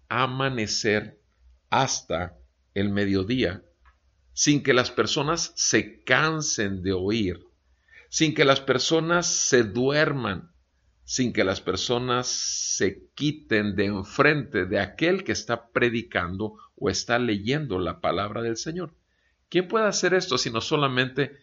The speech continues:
un hijo de Dios que es llamado realmente al ministerio de la proclamación de la verdad del Señor, que traerá vida a los que están muertos en sus delitos y pecados,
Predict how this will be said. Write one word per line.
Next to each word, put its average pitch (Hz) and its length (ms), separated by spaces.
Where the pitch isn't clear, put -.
un 101 320
hijo 185 360
de 147 160
Dios 98 460
que 123 240
es 175 180
llamado 135 480
realmente 123 920
al 104 180
ministerio 156 720
de 92 140
la 101 160
proclamación 104 720
de 196 80
la 160 140
verdad 113 480
del 104 180
Señor, 120 460
que 107 120
traerá 101 460
vida 104 520
a - 120
los 98 240
que 95 80
están 104 340
muertos 104 880
en 98 140
sus 98 220
delitos 95 440
y 78 60
pecados, - 680